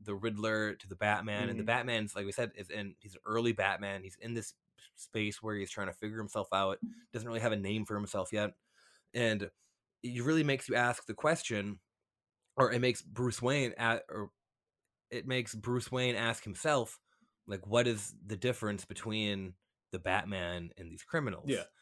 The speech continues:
Speaker 1: And you kind, that's kind of explored throughout the movie. But so we see the Riddler take his first victim,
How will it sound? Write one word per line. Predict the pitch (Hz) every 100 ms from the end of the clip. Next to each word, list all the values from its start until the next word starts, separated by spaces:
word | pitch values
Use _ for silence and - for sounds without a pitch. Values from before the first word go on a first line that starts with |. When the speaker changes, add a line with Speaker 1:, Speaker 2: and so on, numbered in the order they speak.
| _ _ -
Speaker 1:
And | 113 110 104 101 123
you | 110
kind, | 120 113
that's | 113
kind | -
of | 98
explored | 90 - 104 92
throughout | 90
the | 95
movie. | 101 113 92
But | 98 110 104
so | - 110 104 - _ _ _ _
we | 120
see | 107 165 156 156 127 - _ _ - 113
the | 107
Riddler | 123 120
take | 113 113
his | 117 -
first | 123 104
victim, | 107 104 110 104